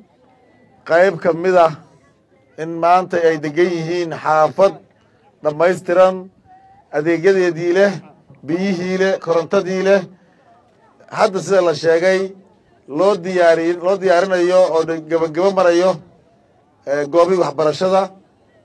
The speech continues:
iyo masaajidkii. Waxaan leenahay waa, waa qayb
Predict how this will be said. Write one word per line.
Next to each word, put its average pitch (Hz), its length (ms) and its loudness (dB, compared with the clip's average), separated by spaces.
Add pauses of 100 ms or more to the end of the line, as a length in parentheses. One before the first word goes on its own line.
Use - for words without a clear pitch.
(400)
iyo 190 320 2 (680)
masaajidkii. 151 760 -2 (640)
Waxaan 165 340 0
leenahay 170 340 2
waa, 143 420 0 (160)
waa 147 200 2
qayb 180 240 2